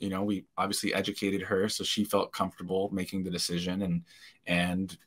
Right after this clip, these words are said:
it was her name on the loan, right? Like, it was her property. I did, I just got lucky. I married her, but it was all, it was all her, you know, like, and she was my first private money lender that believed in me.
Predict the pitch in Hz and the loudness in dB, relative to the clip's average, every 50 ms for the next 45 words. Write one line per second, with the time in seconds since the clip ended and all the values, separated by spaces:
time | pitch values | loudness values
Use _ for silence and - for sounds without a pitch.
0 | - - 87 90 92 85 - - - - - 110 110 107 107 101 101 107 104 98 | -8 -4 -2 0 0 0 0 0 -2 4 8 10 10 12 10 10 10 8 8 8
1 | 101 98 101 92 87 87 87 90 92 95 107 120 123 - - 92 98 104 98 90 | 8 8 6 6 6 4 4 4 4 2 2 0 -2 -2 0 2 4 6 6 4
2 | 87 - - 101 101 101 - - - 131 139 135 - 113 135 160 - 85 - - | 2 2 4 6 6 6 6 8 10 10 10 12 12 12 10 10 8 2 -4 -6
3 | - _ - - 113 156 170 165 170 - _ _ _ _ - 101 135 147 147 - | -10 _ 4 6 8 8 8 6 4 2 _ _ _ _ 0 2 2 2 4 4
4 | 127 - - 120 87 92 123 117 - 98 87 87 85 98 123 123 90 82 - 98 | 2 6 8 8 8 8 6 4 4 2 2 2 4 6 6 6 4 4 0 -4
5 | 110 - _ - - - - - _ - 120 110 120 127 123 117 123 131 139 139 | -10 -10 _ -20 -20 -20 -20 -2 _ 12 12 12 12 12 12 12 12 12 12 12
6 | 139 - - 117 120 113 117 139 135 120 - - 139 156 127 90 85 - - - | 12 12 12 8 8 12 12 12 12 12 12 12 12 12 12 12 8 4 -4 -6
7 | - 92 95 98 98 113 117 98 85 85 85 - 78 95 90 87 85 - - 127 | -4 -2 2 4 4 6 6 6 4 2 0 -2 -2 0 0 0 0 6 10 12
8 | 135 123 131 123 117 - 123 123 117 - - - - 104 101 107 82 78 104 120 | 12 12 12 10 10 10 10 10 10 8 2 4 6 8 8 8 8 6 6 6
9 | 117 98 87 87 87 85 87 - - 85 95 135 123 104 85 80 80 - | 6 6 4 2 0 0 -2 -2 0 4 4 4 6 4 2 0 -2 -6